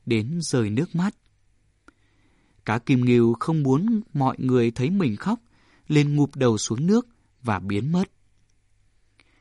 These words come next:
Đến lúc đó thì trời đã sáng. Bác Geppetto không đứng vững được nữa. Pinocchio liền dìu tay bác và nói,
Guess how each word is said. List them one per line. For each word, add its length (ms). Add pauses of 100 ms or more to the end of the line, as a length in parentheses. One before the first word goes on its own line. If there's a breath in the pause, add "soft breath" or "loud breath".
(460 soft breath)
Đến 180
lúc 140
đó 340
thì 160
trời 180
đã 140
sáng. 440 (720)
Bác 180
Geppetto 640
không 260
đứng 180
vững 200
được 200
nữa. 280 (640 soft breath)
Pinocchio 720 (140)
liền 300
dìu 340
tay 200
bác 320
và 100
nói, 400